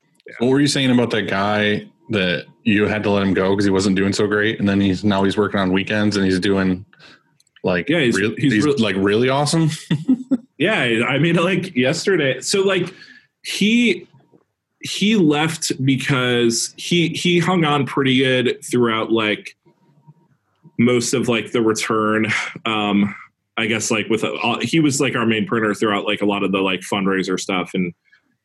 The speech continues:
Speaker 1: and, um, he just, like, was looking for,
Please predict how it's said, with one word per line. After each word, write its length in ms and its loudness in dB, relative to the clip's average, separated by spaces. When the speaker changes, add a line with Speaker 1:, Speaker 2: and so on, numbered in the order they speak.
Speaker 1:
and, 260 0
um, 460 -2
he 280 0
just, 280 -2
like, 340 -2
was 220 -2
looking 380 0
for, 840 0